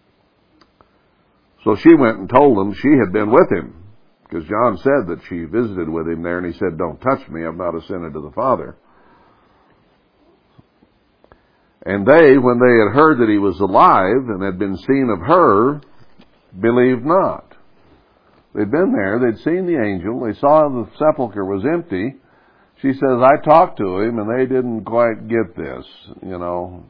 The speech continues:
people don't come back from the dead. Don't you know that? It just doesn't happen. After that, he appeared in another form unto two of them as they walked and went into the country.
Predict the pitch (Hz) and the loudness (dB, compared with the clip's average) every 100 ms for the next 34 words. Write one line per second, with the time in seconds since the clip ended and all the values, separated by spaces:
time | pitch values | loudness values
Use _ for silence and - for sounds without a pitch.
0 | - 156 175 131 123 127 113 110 113 98 | -6 -6 -2 -4 -4 -4 -2 0 0 -2
1 | 80 76 71 104 73 71 87 104 104 120 | -12 -14 -4 -2 -2 -6 -10 -10 -10 -8
2 | 113 120 147 - _ _ _ _ _ _ | -6 -4 -6 -10 _ _ _ _ _ _
3 | _ _ _ _ _ _ _ _ _ _ | _ _ _ _ _ _ _ _ _ _
4 | _ _ _ _ _ _ _ - 98 101 | _ _ _ _ _ _ _ -14 -10 -8
5 | 87 90 87 104 131 127 - - _ _ | -8 -8 -8 -6 -4 -4 -8 -20 _ _
6 | _ _ _ _ _ _ _ _ _ _ | _ _ _ _ _ _ _ _ _ _
7 | _ _ _ _ _ _ _ _ _ _ | _ _ _ _ _ _ _ _ _ _
8 | _ - 139 - 156 156 139 131 127 101 | _ -2 -2 2 2 6 6 6 2 2
9 | 151 143 127 120 107 107 120 135 135 143 | 2 4 4 2 -2 2 4 4 2 0
10 | 120 101 107 113 107 104 92 156 170 98 | 2 2 0 -2 -4 -6 -2 0 2 0
11 | 82 85 87 113 120 104 87 98 95 127 | -2 -6 -6 -8 -8 -8 -4 -4 0 2
12 | 120 107 - 107 87 107 123 113 101 107 | 4 2 -4 -12 -6 -2 -2 -2 -4 -4
13 | 127 175 196 - 95 67 | -4 -2 -4 -2 -6 -6